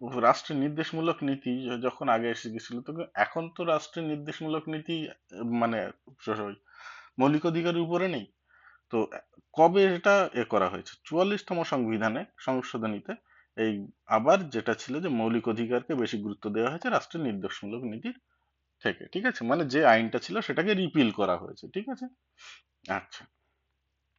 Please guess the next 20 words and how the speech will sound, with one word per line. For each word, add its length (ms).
হ্যাঁ, 200
ছেচল্লিশতম 640
এ 100
কি 160
বলছে 340
যে 140
সেল, 460
কোনো 240
কিছু 160
বিক্রি 400
করার 340
উপরে 320
যে 120
tax-টা, 460
tax 160
on 120
sale, 340
ঠিক 140
আছে? 200
সেটা 320